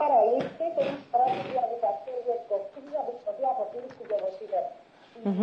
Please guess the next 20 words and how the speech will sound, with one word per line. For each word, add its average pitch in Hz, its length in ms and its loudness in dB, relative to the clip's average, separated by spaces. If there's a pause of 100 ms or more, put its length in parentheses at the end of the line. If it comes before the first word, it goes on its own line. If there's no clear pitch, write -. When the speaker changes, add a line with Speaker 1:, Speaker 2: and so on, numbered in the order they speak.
(120)
Speaker 1:
η, 302 140 -6 (160)
η - 20 -8 (140)
αρχή 240 280 -12 (180)
λιμένων. 233 500 -2 (440)
Ανέφερε 285 460 -2
συγκεκριμένα 269 680 4 (240)
ότι - 200 -4
οι - 60 -18 (760)
κυβερνήσεις, 240 600 -12 (200)
ε, - 20 -6 (640)
ε, 202 220 -4
οι 226 120 -10
προηγούμενες 254 480 0
κυβερνήσεις 220 560 -4
του 208 140 -18
Χριστόφια 240 540 2 (140)
και 262 100 6 (140)
Τάσου 233 240 4
Παπαδόπουλου, 226 640 2 (420)
ε, - 20 6